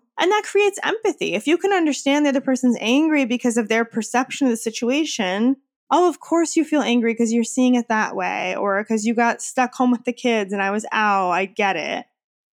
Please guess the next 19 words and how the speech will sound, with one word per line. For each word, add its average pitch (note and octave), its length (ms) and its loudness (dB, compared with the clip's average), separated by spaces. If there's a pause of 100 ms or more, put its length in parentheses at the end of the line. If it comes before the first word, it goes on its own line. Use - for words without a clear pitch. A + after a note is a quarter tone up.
(160)
Then C4+ 400 4
that's C#4+ 480 -2 (180)
gonna C#4 160 4
be B3+ 140 4
much C#4 420 2
different. G3+ 280 -4
It's F#3+ 100 -8
gonna C4 180 4
go C4 140 4
much C4 360 2
differently. A3 720 -6 (880)
So B3+ 540 2
that C4+ 600 0
is B3 200 0
the C4+ 100 -2
skill A#3+ 320 0
of B3+ 100 -2
the C4 100 0
week. G#3+ 520 -6